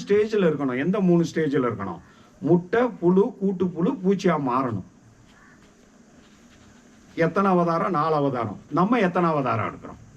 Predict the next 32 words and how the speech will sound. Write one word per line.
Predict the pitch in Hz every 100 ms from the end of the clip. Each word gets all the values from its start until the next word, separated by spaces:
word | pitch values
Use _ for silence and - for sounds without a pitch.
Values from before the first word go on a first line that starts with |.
| - - - - - - - - - - - - - - - - - -
அம்மா | 127 160 196
வயித்துக்குள்ள | 175 170 175 160 170
இருந்து | 208 165
என்னவா | 160 175 175
வெளியே | 147 160 180
வந்தோமோ, | 156 147 160 233 - -
அதே | - 143 208
ரெண்டு | 170 170 180
கை, | 175
ரெண்டு | 208 190 156 170
காலு, | 170 175 214 160
ஒரு | 170
மூக்கு, | 175 175 175 240
ஒரு | 165 175
வாய் | 165 160 151
தான். | 135 - - -
சில | - 185 180
பேர் | 190 226
இப்படி | 170 - 202
வீங்குறான், | 196 190 202 247
சில | 190 175
பேர் | 185
இப்படி | 180 170 - 208
வீங்குறான், | 190 180 202
சில | 233 175
பேர் | 180 175
இப்படி | 165 170 202
வீங்குறான். | 160 131 98 95 - - - - -
நம்மளால | 135 170 190 226
வீங்கத்தான் | 175 226 233 196 208 202
முடியுமே | 170 165 156
தவிர, | 143 131 127 165 208